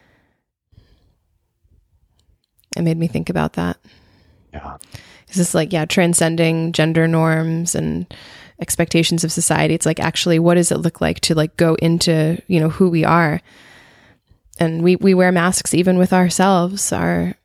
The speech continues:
Speaker 1: our persona is, <clears throat> you know, it's something that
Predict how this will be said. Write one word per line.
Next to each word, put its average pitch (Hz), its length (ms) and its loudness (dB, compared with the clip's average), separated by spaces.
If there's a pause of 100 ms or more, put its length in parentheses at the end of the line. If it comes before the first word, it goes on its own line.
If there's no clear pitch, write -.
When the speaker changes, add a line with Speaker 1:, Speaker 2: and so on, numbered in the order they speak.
(140)
Speaker 1:
our 175 120 -6
persona 185 640 0
is, 175 440 -6 (140)
<clears throat> - 220 -4
you 190 260 -2 (840)
know, 180 160 2
it's 170 140 0
something 175 380 0
that 165 380 -2